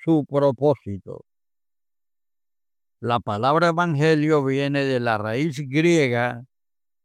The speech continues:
que significa buenas noticias, pero en este caso es una noticia para el mundo entero, no solo para un pueblo.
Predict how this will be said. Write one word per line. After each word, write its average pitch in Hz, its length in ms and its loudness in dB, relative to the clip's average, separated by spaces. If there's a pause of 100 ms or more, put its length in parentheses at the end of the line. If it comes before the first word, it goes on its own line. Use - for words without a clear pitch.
(240)
que 127 140 -2
significa 151 1160 0 (640)
buenas 147 680 2
noticias, 151 960 -2 (1300)
pero 139 260 0
en 151 80 -2
este 185 280 0
caso 143 680 2 (800)
es 147 180 -4
una 170 240 0
noticia 147 680 -2
para 131 420 2
el 135 160 -2
mundo 190 540 2
entero, 156 760 -2 (880)
no 143 220 -2 (140)
solo 160 280 2
para 131 320 0
un 139 120 -2
pueblo. 92 540 -6